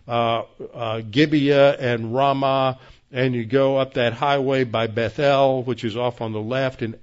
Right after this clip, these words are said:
Ai is on the right, and you go up past Shiloh and up to Shechem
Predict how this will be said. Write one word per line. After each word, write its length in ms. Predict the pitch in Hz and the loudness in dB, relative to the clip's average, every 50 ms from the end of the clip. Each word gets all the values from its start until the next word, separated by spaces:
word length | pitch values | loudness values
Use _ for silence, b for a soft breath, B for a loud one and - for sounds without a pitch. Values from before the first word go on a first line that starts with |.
| _ | _
Ai 380 | - 117 120 123 127 131 131 131 | -4 -2 -2 0 2 2 2 2
is 340 | 131 123 135 127 120 110 - | 0 -2 -2 -2 -2 -2 -4
on 240 | - 123 117 110 107 | -8 -8 -8 -8 -8
the 60 | 107 | -8
right, 460 | 104 110 127 143 139 139 135 131 131 B B B B B B - | -6 -4 0 0 2 2 0 -2 -4 B B B B B B -4
and 160 | 120 127 127 | -2 -2 -2
you 80 | 120 107 | -2 0
go 280 | 98 135 139 135 127 | 0 0 0 2 2
up 180 | 131 131 127 - | 0 0 -2 -4
past 260 | - 127 117 113 - | -6 -4 -4 -4 -6
Shiloh 640 | - - - 139 135 135 135 131 131 127 131 131 120 | -8 -4 0 0 2 2 2 2 2 2 2 2 0
and 80 | 110 | -2
up 160 | 123 120 - _ | -4 -6 -8 _
to 120 | - 117 | -12 -10
Shechem 640 | 107 - - - - 151 147 143 139 139 135 135 139 | -10 -10 -12 -10 -2 0 2 2 4 2 2 0 -2